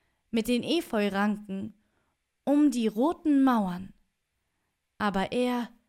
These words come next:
sehnte sich nicht mehr zurück. Hier,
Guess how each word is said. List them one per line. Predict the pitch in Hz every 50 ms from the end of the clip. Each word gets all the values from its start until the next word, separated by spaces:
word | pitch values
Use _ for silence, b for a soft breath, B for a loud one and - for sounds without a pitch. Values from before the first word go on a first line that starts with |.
| _ _ _ _ _ _ _ _ _ _ _ _
sehnte | - 190 208 254 277 294 302 302 294 294 277
sich | 220 233 226 - -
nicht | 226 240 - - -
mehr | 254 254 254 247 -
zurück. | - - 247 247 208 220 185 - _ - - _ _ _ _ _ _ _ _ _ _ _ _ _ _
Hier, | - - 320 330 320 254 196 185 185